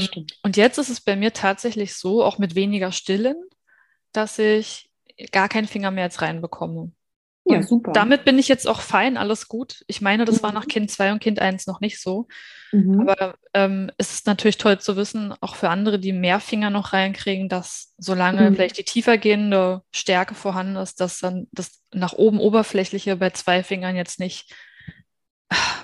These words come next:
Speaker 1: ein Endurteil darstellt,
Speaker 2: Mhm.
Speaker 1: sozusagen, wo man sich schlecht fühlen
Speaker 2: Klar.
Speaker 1: muss.
Speaker 2: Wie gesagt, du kannst auch sechs Finger breit haben. Wenn dein
Speaker 1: Okay.
Speaker 2: Core stark ist, dann ist der stark
Speaker 1: Mhm.
Speaker 2: und dann,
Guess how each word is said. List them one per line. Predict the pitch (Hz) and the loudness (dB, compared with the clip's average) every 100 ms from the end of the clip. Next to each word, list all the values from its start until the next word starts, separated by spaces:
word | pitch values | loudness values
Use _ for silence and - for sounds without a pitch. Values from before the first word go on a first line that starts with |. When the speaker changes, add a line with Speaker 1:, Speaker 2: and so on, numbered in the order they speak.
| _ _ _ - | _ _ _ -4
Speaker 1:
ein | |
Endurteil | 202 202 - 175 - 175 | 0 0 0 -2 -2 -2
darstellt, | 170 165 - 170 - - _ | -2 -4 -6 -6 -8 -10 _
Speaker 2:
Mhm. | 185 | 4
Speaker 1:
sozusagen, | 208 196 175 170 170 175 | 6 6 4 0 -2 -6
wo | |
man | 185 180 | -4 -2
sich | 175 - - | -4 -6 -6
schlecht | - 180 - | 0 0 2
fühlen | 185 196 | 2 4
Speaker 2:
Klar. | 180 | 4
Speaker 1:
muss. | 180 - _ _ _ _ | -2 -8 _ _ _ _
Speaker 2:
Wie | 208 214 | 4 6
gesagt, | 220 220 220 202 | 8 6 6 2
du | 180 | 4
kannst | 208 202 | 4 4
auch | 180 | 2
sechs | 202 214 - | 0 -2 -2
Finger | 214 196 | 2 2
breit | 190 175 175 | 2 -2 -2
haben. | 180 170 175 | -2 -2 -2
Wenn | 185 | 2
dein | 190 | 2
Speaker 1:
Okay. | 202 190 | 6 4
Speaker 2:
Core | 185 | 4
stark | - 208 247 | 2 4 4
ist, | 233 208 | 4 2
dann | 190 190 | 0 0
ist | 202 | 0
der | 190 | -2
stark | - 202 214 208 | 0 0 2 2
Speaker 1:
Mhm. | 208 | 0
Speaker 2:
und | 175 170 - _ _ | 0 -4 -12 _ _
dann, | 190 185 185 | 2 4 2